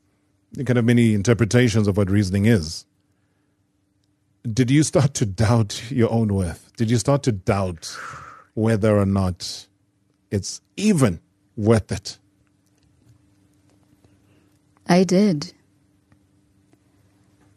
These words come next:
Speaker 2: I did, and it was one of the things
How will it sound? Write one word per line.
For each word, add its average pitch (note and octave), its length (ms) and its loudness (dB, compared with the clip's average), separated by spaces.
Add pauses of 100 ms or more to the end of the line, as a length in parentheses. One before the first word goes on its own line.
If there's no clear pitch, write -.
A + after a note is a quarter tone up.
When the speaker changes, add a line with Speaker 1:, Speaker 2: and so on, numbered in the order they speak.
(720)
Speaker 2:
I F#3 160 4
did, E3+ 440 0 (160)
and E3+ 580 2 (120)
it F3 160 0
was F3 240 0
one G3 240 4
of F#3 120 0
the E3 100 0
things E3+ 680 -2